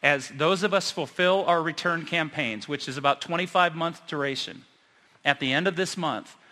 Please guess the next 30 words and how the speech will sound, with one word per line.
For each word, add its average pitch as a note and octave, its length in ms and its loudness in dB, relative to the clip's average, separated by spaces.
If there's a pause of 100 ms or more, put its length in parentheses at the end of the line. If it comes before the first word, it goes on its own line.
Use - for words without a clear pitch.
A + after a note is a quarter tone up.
(180)
all C#3+ 160 6
the F3+ 80 2
money G3+ 180 2
that F#3+ 160 -2
comes F#3 260 -2
into F3 280 -2
this D3+ 140 -8
return E3 300 -4
campaign, D#3+ 600 -4 (260)
anything F3+ 420 0
over F3+ 300 2
and F#3+ 100 0
above F3 340 2
that D3 140 2
amount D3 320 -2
we C#3+ 120 -4
set, D#3+ 340 0
we C3 80 -4
told D#3 320 -4
you C3 120 -4
about, A2 340 -4 (280)
is C#3 140 -4
all C#3+ 180 4
gonna C#3 200 -4
go C3 120 -2
to B2 120 -4
debt A#2+ 180 -4
elimination A#2 640 -8
right G2+ 160 -6
away. F2+ 260 -10